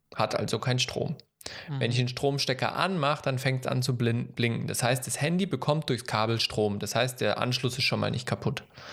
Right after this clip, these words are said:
Speaker 2: Mhm.
Speaker 1: Aber der Strom wird scheinbar nicht gespeichert, als dass das irgendwann mal wieder angeht.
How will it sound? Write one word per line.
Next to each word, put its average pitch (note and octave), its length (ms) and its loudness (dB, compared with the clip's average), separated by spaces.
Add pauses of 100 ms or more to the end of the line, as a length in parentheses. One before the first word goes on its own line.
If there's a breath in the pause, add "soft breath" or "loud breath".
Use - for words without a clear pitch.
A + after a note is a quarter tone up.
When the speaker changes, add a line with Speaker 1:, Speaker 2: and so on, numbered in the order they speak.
(120 loud breath)
Speaker 2:
Mhm. C#3 380 -4
Speaker 1:
Aber E3 340 2
der B2+ 140 0
Strom D3 340 0
wird C#3+ 140 0
scheinbar C#3+ 340 2
nicht C3+ 200 -2
gespeichert, B2+ 760 0
als - 260 0
dass B2+ 280 2
das B2+ 180 0
irgendwann C#3+ 440 2
mal C#3 140 0
wieder C3 220 0
angeht. A2+ 420 0